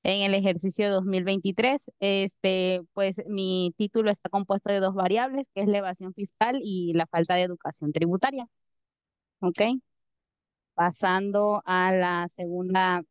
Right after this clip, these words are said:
diapositiva, bueno, el capítulo uno es el planteamiento del problema y yo,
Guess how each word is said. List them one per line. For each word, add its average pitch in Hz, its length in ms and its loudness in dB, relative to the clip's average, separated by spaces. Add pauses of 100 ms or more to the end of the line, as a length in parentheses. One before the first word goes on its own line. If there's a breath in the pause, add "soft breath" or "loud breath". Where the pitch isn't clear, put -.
(120)
diapositiva, 254 720 2
bueno, 220 300 -4
el 185 220 -2
capítulo 202 600 0
uno 254 320 2
es 240 60 2
el 240 120 4
planteamiento 175 580 -2
del 185 140 2
problema 233 640 -2
y 190 200 -4
yo, 180 300 0